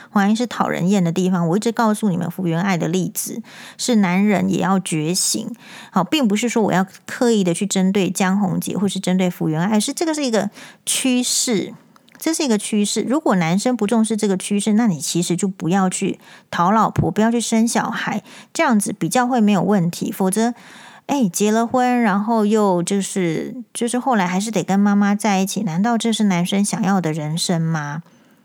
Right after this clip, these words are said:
对不对？那你去，你去找一个老婆，然后结果就生了小孩，然后就离婚，然后你又，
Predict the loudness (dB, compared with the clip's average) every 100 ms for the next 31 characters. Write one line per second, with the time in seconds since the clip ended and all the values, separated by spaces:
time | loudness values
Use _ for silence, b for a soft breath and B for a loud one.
0 | b b -2 0 0 0 -2 B B -2
1 | 2 2 0 -8 -4 0 0 0 -2 0
2 | 2 0 0 0 -2 -2 0 0 0 0
3 | 0 0 0 0 0 -4 -4 -2 0 0
4 | 2 2 0 0 0 2 2 0 0 -2